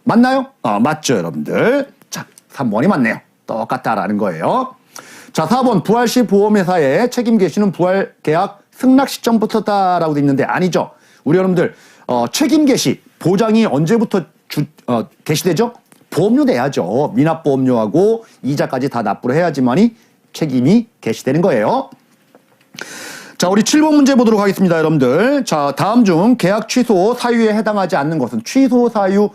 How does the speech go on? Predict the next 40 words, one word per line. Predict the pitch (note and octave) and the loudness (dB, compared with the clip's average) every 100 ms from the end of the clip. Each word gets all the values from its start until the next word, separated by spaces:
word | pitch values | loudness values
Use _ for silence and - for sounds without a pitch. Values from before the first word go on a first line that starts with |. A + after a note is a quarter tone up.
| _ _ | _ _
우리 | - D#3 | -4 -4
삼 | - A#3+ B3+ | 0 2 4
대 | B3 A#3 | 4 0
기본 | F#3 F#3 F#3 | -2 0 -2
지키기. | - - D#3+ F#3+ - _ _ | -4 -14 -2 -2 -2 _ _
그쵸? | D#3 F3 D#3 - - - | -2 -2 -4 -8 -14 -4
어, | B2+ | -4
삼 | B2 B3+ B3+ | 0 2 4
대 | B3 | 2
기본 | - F#3+ G#3 | 2 2 2
지키기. | F3 F#3 F#3+ D#3+ D#3 A3 B3+ - _ - | 2 0 0 2 4 2 0 -6 _ -4
어, | B2 A2 F#2+ | -2 -2 -2
우리 | C3+ D#3+ | 0 4
위반하게 | F#3+ A3+ G#3 F3 | 4 4 2 0
되면 | D#3 F3+ | 0 0
삼 | G3 B3 | 0 2
개월 | B3 A#3+ G#3 | 2 2 2
이내에 | E3 D#3 A#3 A#3+ - | 2 2 0 -2 -12
계약을 | - C#3+ D3+ B3 B3 _ _ | -4 0 0 -2 -4 _ _
취소할 | - C4 C4 B3 A3 | -4 -2 0 0 0
수 | G3 | 0
있다. | F#3+ - C3 C#3+ A#3+ B3 _ _ _ _ _ _ _ | -2 -2 -2 0 -2 -6 _ _ _ _ _ _ _
자, | A#2 | -4
요렇게 | A#2+ F3 F#3+ | -2 -2 -4
좀 | E3 | -4
정리를 | D#3 D3+ D#3 | -2 0 0
해두시면 | E3+ D#3+ D#3+ D#3 | -2 -2 -4 0
돼요. | F3 C#3+ A3 - - - - | 0 0 -2 -6 -20 -20 -6
자, | E3+ | 0
그럼 | G3+ | 0
삼 | C#4 C#4+ | 2 2
대 | C#4+ | 4
기본 | A3+ A#3+ | 2 2
지키기가 | G#3 G#3 A3+ | 2 0 0
뭐죠? | G#3+ E3 A#3+ B3 - _ - _ - | 2 2 0 -4 -10 _ -20 _ -6
약관의 | D#3 A3+ A3+ | -4 0 -2
중요 | - F#3+ G3 | 0 2 4
내용 | F#3 F3+ | 2 2
설명 | E3 D#3+ D#3 D#3 | 0 0 2 2
및 | G3 B3 | 2 0